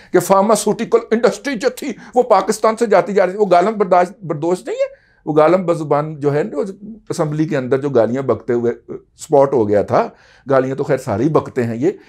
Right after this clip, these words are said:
लेकिन कौमी असेंबली के अंदर वो जो अवान शवान वो नहीं है। वो कल कह रहा था "जी फार्मास्यूटिकल इंडस्ट्री पाकिस्तान से सिमटती जा रही थी।" और मामा,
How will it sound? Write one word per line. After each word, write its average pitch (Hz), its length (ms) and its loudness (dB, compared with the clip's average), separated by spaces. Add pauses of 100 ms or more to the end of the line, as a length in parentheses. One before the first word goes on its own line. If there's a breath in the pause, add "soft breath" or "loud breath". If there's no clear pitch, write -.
(160 loud breath)
लेकिन 151 200 0
कौमी 180 320 0
असेंबली 196 380 0
के 190 80 -4
अंदर 151 320 -2 (260 soft breath)
वो 208 120 4
जो 262 80 2
अवान 226 340 2
शवान 220 400 -2 (440)
वो 151 120 -2
नहीं 180 180 -2
है। 269 360 0 (360 soft breath)
वो 226 80 0
कल 247 200 4
कह 254 140 2
रहा 269 120 2
था 277 100 0
"जी 320 220 -6 (160 loud breath)
फार्मास्यूटिकल 294 680 0
इंडस्ट्री 269 440 0
पाकिस्तान 277 760 -2
से 294 300 -2 (140)
सिमटती 302 380 -4
जा 240 160 4
रही 226 120 -2
थी।" 220 100 -10
और 214 140 2
मामा, 156 600 0